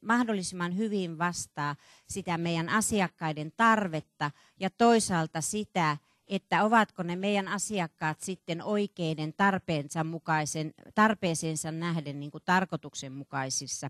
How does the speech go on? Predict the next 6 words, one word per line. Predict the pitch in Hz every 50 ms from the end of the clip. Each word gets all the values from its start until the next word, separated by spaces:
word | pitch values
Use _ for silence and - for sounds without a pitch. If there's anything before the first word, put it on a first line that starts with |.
| -
palveluissa. | _ 165 160 160 156 147 135 117 113 123 - - 156 - - - - - - 127 _ _ _ _ _ _ _ _ _ _ - _ _ _ _ _ _ _ _ - - _ _ _ _ _ _ _ _
Me | 214 214 208
hyödynnämme | 220 262 277 285 277 277 262 233 202 185 175 170 165 170
raita | 175 214 226 233 240 226 208 - 185 170
vahvasti | 170 185 202 214 214 220 208 202 190 170 - - - 175
myöskin | 170 175 180 185 190 185 - - _ - 165 151 151